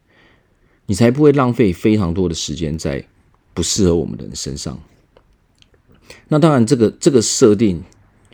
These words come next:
我们不是说设定我们就完全一定百分百能找到这样的人。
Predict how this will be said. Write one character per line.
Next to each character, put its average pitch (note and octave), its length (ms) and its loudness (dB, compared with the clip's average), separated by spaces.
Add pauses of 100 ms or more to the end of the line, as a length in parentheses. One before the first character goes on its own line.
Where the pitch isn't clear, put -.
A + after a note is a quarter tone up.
(220)
我 G#2+ 100 -4
们 A#2 140 4
不 A#2+ 100 2
是 D#3+ 160 0
说 C#3 180 4
设 B2+ 360 2
定 G#2 200 0
我 C2+ 80 -8
们 E2+ 80 -8
就 A2 120 0
完 F#2+ 300 -4
全 F#2+ 380 -6 (380)
一 G2 220 -4
定 G2+ 260 0
百 - 200 -10
分 G#2 240 -2
百 B1+ 140 -6
能 E2+ 160 -8
找 - 160 -10
到 E2+ 140 -6
这 F#2 120 -8
样 E2 120 -6
的 D2+ 80 -10
人。 - 160 -16